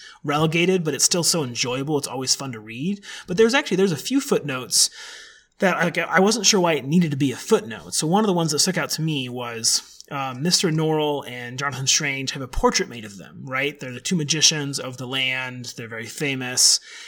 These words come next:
And, um, the painter comes to the house,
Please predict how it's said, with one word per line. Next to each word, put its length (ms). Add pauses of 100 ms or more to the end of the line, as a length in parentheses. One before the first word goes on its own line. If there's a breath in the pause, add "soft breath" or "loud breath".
(140 loud breath)
And, 460 (760)
um, 400
the 100
painter 540
comes 340
to 80
the 80
house, 480